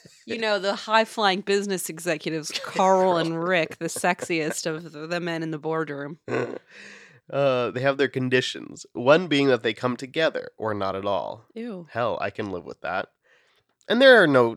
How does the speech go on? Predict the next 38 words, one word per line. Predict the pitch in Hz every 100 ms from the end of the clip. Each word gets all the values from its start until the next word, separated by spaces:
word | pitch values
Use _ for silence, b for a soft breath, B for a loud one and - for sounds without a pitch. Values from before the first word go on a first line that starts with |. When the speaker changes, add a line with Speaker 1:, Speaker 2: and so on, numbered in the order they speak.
| -
Speaker 2:
skeletons | - - 147 127 117 113 101 101
in | 107
their | 101
designer | 101 101 107 107 101
closet, | - 110 113 160 -
none | 113 123 120
that | 107
I | 123
can | 113 98
find. | 92 90 95 113 b b
Just | - - -
two | - 185
hot | 170 175 -
sugar | - 147 120
daddies | 107 98 101 95
with | 110 -
particular | 101 _ _ - - 196 185
tastes, | - 147 151 - - b b _
nothing | 113 127 143 127
to | 117
worry | 110 101
about. | - 78 - - b b b -
Until | 139 127 - 214 165 101 101 - _
Speaker 1:
Oh. | 254 247
Speaker 2:
Carl | - 139 127 120
and | 110
Rick | 131 -
spill | - - 143 131
the | 113
big | 131 139
one, | 101 87 82 123
the | 120
one | 175 156
that | 117
sends | - 147 143 123
the | 117
girls | 120 113 110
running, | 113 101 90